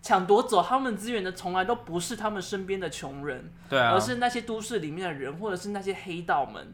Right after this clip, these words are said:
Speaker 2: 嗯。
Speaker 1: 但是他们永远争斗，他们永远打，他们永远记恨的都是他们自己人。
Speaker 2: 就像那个啦，末日列车那样子嘛。
Speaker 1: 嗯。
Speaker 2: 他们就是得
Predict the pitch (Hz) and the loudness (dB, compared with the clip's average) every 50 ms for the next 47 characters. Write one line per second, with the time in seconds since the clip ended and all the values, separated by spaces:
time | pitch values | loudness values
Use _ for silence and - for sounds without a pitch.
0 | - - 117 110 104 98 - - 233 233 226 233 247 240 233 226 202 190 165 170 | -14 -12 -10 -8 -8 -8 -4 0 2 2 4 4 4 2 4 2 0 0 0 0
1 | 175 208 214 185 151 - - 208 202 208 208 202 190 214 214 202 180 175 175 185 | 0 2 0 0 -2 -2 -2 -2 0 2 2 2 2 2 2 0 0 0 0 -2
2 | 190 196 - 185 139 131 139 202 214 208 190 180 185 202 190 160 - - - 214 | -4 -2 -2 -2 -2 0 0 -2 0 0 0 0 0 0 -2 -4 -6 -8 -6 -4
3 | 196 180 196 208 185 165 147 139 - - _ _ _ - 160 160 175 170 - - | -2 0 2 2 2 0 -2 -6 -8 -14 _ _ _ -6 -6 -6 -6 -10 -10 -8
4 | 190 170 147 - - - _ _ _ _ _ _ _ - _ _ _ _ _ _ | -8 -8 -8 -8 -10 -16 _ _ _ _ _ _ _ -20 _ _ _ _ _ _
5 | - 170 156 147 139 147 143 - 139 104 82 76 - - 165 170 - 190 180 190 | -16 -12 -10 -10 -10 -10 -10 -12 -12 -12 -12 -12 -14 -16 -18 -8 -4 0 4 6
6 | 180 175 170 165 165 160 - - _ - 156 151 143 143 120 110 107 104 101 101 | 6 6 6 4 2 0 -4 -8 _ -8 -6 -2 0 2 2 4 4 2 2 0
7 | 98 117 135 147 143 135 135 135 135 135 135 127 120 110 - 120 113 110 110 113 | -4 -4 -4 -2 -2 -2 -2 -2 -2 0 0 0 -2 -4 -6 -6 -4 -4 -2 -2
8 | 107 101 101 107 - - - - - - - _ _ _ _ _ _ _ _ _ | -4 -4 -6 -8 -14 -20 -20 -20 -20 -20 -20 _ _ _ _ _ _ _ _ _
9 | - 180 185 190 190 - - - - 165 160 147 139 143 156 143 143 143 135 156 | -12 -8 -8 -6 -6 -6 -2 0 2 4 4 4 2 2 -2 -2 -2 -4 -6 -4
10 | 147 123 107 98 95 - - | -2 -2 -2 -2 -4 -8 -12